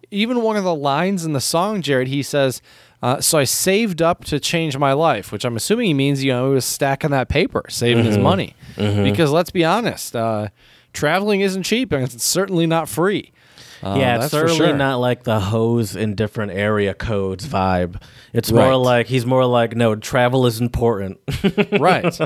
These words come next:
Speaker 1: right. And he's got his passport and he's been searching, he's been working. That's what
Speaker 2: Yeah.
Speaker 1: he says.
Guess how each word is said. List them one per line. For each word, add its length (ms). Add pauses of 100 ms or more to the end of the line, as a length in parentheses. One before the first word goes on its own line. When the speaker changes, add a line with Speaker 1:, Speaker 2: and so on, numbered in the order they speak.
(260)
Speaker 1:
right. 220
And 100
he's 140
got 220
his 100
passport 560
and 120
he's 180
been 180
searching, 480
he's 180
been 200
working. 480
That's 240
what 100
Speaker 2:
Yeah. 80
Speaker 1:
he 140
says. 400